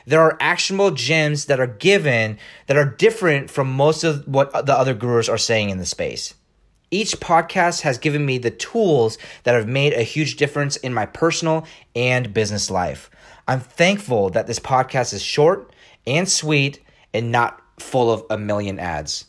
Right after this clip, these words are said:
<laughs> Thank you so much, Ask Cassidy. I really appreciate the kind words. And for those of you who have not had a chance to leave a review,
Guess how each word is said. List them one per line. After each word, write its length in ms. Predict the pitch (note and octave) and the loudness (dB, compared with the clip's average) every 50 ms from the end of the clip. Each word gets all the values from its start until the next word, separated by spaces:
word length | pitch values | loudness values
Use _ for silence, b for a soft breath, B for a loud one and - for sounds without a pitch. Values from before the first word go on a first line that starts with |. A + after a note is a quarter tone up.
| _ _ | _ _
<laughs> 140 | _ - | _ -10
Thank 540 | - - - D#3+ - - - - D#3+ E3 - | -6 -2 -2 -2 -4 -2 0 0 0 0 0
you 80 | E3 D#3 | -2 0
so 120 | - D#3+ | 0 2
much, 160 | D#3 D3+ C3+ | 2 2 0
Ask 220 | - A#2+ B2+ B2 - | 0 0 -2 -2 0
Cassidy. 440 | - C#3 C3+ B2 - - C3+ - - | 0 0 0 0 -2 -4 -6 -4 -2
I 60 | A2 | -4
really 420 | G#2+ G2+ G#2+ A2+ A#2+ A#2+ A#2 A#2 | -4 -2 -2 -2 0 0 0 -2
appreciate 440 | A2 - - A2+ G#2 - - G#2 G2+ | -4 -4 -4 -6 -4 -4 -4 -6 -6
the 60 | G#2+ | -8
kind 320 | F2+ - G2+ F#2+ F#2+ F#2 F2 | -8 -8 -6 -6 -6 -6 -6
words. 380 | F2+ E2+ E2 D#2+ D2+ - - B B B B B B B B B B B B - | -6 -6 -6 -6 -10 -12 -14 B B B B B B B B B B B B -4
And 120 | C3+ C#3 | -4 0
for 120 | - E3+ | 0 0
those 260 | D#3+ D3+ F#3 G#3+ A3+ A3 | 4 6 6 6 4 2
of 120 | A#3 G3 | 0 -2
you 260 | G3+ G#3 G#3 G#3 G#3 | -2 -2 0 0 -2
who 260 | - - D#3 D#3 E3 | -2 -4 -2 2 4
have 180 | E3 D#3 C#3 C3+ | 4 4 4 2
not 240 | C#3 D3+ D#3+ D#3+ F3 | 2 2 2 2 2
had 140 | F3 E3+ E3 | 0 0 0
a 60 | D#3+ | 0
chance 360 | D3+ - F3 E3 E3 E3 - | -2 -2 -2 -2 -2 -2 -2
to 60 | - D#3 | -2 0
leave 180 | D#3 D#3+ D3 | 0 2 4
a 60 | D#3 | 4
review, 440 | D3+ D3+ C#3+ D3 D3+ D#3 D#3 D3+ D#3 | 4 4 2 2 2 2 0 0 -4